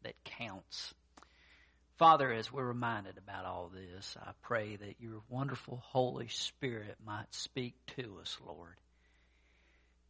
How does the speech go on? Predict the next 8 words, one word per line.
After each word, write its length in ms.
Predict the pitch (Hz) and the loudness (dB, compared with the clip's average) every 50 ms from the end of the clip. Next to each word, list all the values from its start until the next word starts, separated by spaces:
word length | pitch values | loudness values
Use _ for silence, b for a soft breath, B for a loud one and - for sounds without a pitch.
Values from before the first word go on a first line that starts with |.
| _ _ _ _ _ - | _ _ _ _ _ -12
Sometimes 600 | - - 143 139 - - 117 113 110 107 104 110 | -6 -4 -4 -4 -4 -4 -4 -4 -4 -6 -6 -8
it's 160 | 104 - - | -8 -8 -8
harder 440 | - - - - 147 131 117 113 104 | -12 -12 -6 -2 -2 0 0 -2 -8
for 200 | - - - 117 | -10 -4 0 0
us 200 | 110 - - - | 0 0 0 -4
to 120 | - - 107 | -6 -6 -8
remember 540 | 101 101 110 113 123 131 127 123 107 101 | -8 -6 -6 -4 -4 -2 -4 -4 -4 -6
you 360 | 98 98 101 104 104 101 101 | -10 -10 -16 -18 -18 -16 -16